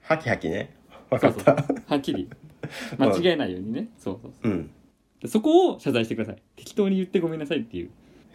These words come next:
Speaker 1: 適当に、確かにね。あの、言う順番しか考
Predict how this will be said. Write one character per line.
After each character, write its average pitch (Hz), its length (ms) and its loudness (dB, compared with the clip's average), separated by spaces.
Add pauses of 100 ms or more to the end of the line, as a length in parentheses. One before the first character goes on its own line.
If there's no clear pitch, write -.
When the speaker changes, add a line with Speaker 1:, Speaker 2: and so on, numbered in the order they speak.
(140)
Speaker 1:
適 - 260 -10
当 147 80 4
に、 139 240 4
確 - 300 2
か - 80 -4
に - 80 -10
ね。 - 140 -10 (340)
あ 101 100 2
の、 101 240 -2 (140)
言 131 180 6
う 165 80 4
順 156 240 2
番 147 220 6
し 143 100 -6
か 135 340 2
考 123 100 0